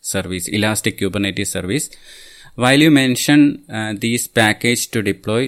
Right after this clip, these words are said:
to the Kubernetes service, you also need to mention how much instance you want and everything, how much capacity you need and all. So rest of the things, this Kubernetes managed service will manage automatically.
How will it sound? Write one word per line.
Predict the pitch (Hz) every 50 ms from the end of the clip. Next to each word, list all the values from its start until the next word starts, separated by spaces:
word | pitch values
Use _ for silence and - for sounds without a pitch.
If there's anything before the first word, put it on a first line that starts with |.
| 131 -
to | 110 104 104 104 - -
the | - 104 104
Kubernetes | - - 107 101 98 107 107 107 104 - 110 110
service, | - - 98 92 98 120 156 - -
you | - - 110 113 117 117
also | - - 110 117 107 - 131
need | 131 127 120 120 -
to | - 120
mention | 110 101 101 98 - - 110 110 107 - -
how | 98 104 107
much | 110 110 113 107 - -
instance | - 107 104 - - - 117 113 101 -
you | 107 101 95
want | 95 95 95 95 98 90
and | 98 95 92
everything, | 90 87 90 92 87 - 98 127 165 - -
how | - - 110
much | 107 107 110 - -
capacity | - 104 95 - 117 117 - 120 110 - 113
you | 107 101 95 95
need | 95 98 98 98 92
and | 98 95 92 90
all. | 90 87 85 - - _ _ _ _
So | - - - 123
rest | 113 123 127 - -
of | 170 170 160 -
the | 165
things, | 147 - - 139 143 170 - - - _ _ _ _ - -
this | - 127 127 - -
Kubernetes | - 123 117 101 120 120 120 123 120 - 127 131 123 -
managed | 120 107 104 104 104 107 110 107 113 110
service | - - 110 98 95 104 107 - -
will | 104 113 147 -
manage | - 104 101 101 101 104 104 - - -
automatically. | 101 101 92 90 95 95 95 92 90 95 87 - 90 90 90